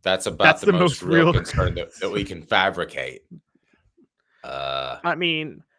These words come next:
Speaker 2: I don't think Nico would work in Ryan Day's system, quite honestly. That quick spread is not,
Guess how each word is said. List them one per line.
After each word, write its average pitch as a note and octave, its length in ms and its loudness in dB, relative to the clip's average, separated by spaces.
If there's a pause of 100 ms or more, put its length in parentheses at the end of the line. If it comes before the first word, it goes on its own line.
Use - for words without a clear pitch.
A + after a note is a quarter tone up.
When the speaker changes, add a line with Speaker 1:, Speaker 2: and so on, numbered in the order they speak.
(140)
Speaker 2:
I F3 140 8
don't B3+ 180 8
think E3 140 2
Nico D3 320 0
would C#3 160 -2
work C3 260 -4
in B2 220 -10 (380)
Ryan C3 280 0
Day's A#2+ 220 -8
system, C3 420 -14
quite A#2+ 200 -10
honestly. A#2+ 500 -12 (340)
That E3+ 220 6
quick - 240 -2
spread D3+ 520 0
is D3 200 -4
not, C#3+ 340 0